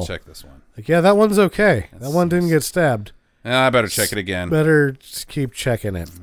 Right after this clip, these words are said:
Speaker 1: Yeah.
Speaker 2: Huh.
Speaker 1: I'll try the underside. Maybe, uh, maybe it got stabbed under there.
Speaker 2: Yeah. You know what? I'm just gonna have to put my nose in your butt
Speaker 1: Yeah,
Speaker 2: crack.
Speaker 1: I'm probably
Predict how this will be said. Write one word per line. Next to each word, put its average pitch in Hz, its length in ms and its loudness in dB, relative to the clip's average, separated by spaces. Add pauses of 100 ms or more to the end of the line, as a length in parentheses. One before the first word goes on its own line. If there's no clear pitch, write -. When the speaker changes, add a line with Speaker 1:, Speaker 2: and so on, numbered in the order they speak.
Speaker 1:
Yeah. 82 340 -18 (200)
Speaker 2:
Huh. 95 280 -10 (240)
Speaker 1:
I'll 135 140 0
try 160 160 2
the 123 120 0
underside. 110 480 -4
Maybe, 98 300 -6
uh, 95 320 -2
maybe 95 200 -8
it - 20 -10
got 92 160 -8
stabbed 101 280 -6
under 90 140 -8
there. 104 260 -4 (180)
Speaker 2:
Yeah. 87 300 -12 (200)
You 117 100 -12
know 127 120 -4
what? 127 180 -2
I'm 120 140 -4
just 113 180 -8
gonna 107 160 -8
have 104 140 -8
to 95 100 -16
put 104 140 -10
my 92 140 -8
nose 90 260 -6
in 82 100 -10
your 80 80 -10
butt 92 160 -12
Speaker 1:
Yeah, 82 80 -10
Speaker 2:
crack. 82 220 -12
Speaker 1:
I'm - 60 -12 (180)
probably - 160 -14